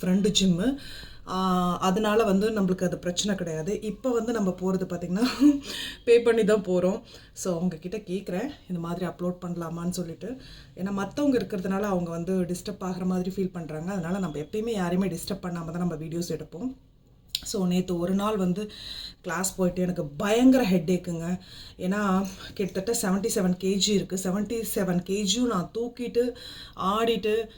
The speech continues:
பயங்கரமான ஒரு மாதிரி, என்ன சொல்றது, ப்ள-, ப்ளட் சர்க்குலேஷன்ஸ் வந்து, ஆ, போனதுனால ஹெவியா வந்து, ம், தலைவலி எடுத்துருச்சு. ஒரு டூ ஓ கிளாக்கே வந்து எனக்கு, ஆ,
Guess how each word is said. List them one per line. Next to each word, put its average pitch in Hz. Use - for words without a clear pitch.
பயங்கரமான 233
ஒரு 214
மாதிரி, 190
என்ன 196
சொல்றது, 175
ப்ள-, 175
ப்ளட் 190
சர்க்குலேஷன்ஸ் 190
வந்து, 180
ஆ, 165
போனதுனால 214
ஹெவியா 226
வந்து, 185
ம், 165
தலைவலி 185
எடுத்துருச்சு. 202
ஒரு 190
டூ 247
ஓ 262
கிளாக்கே 247
வந்து 208
எனக்கு, 160
ஆ, 151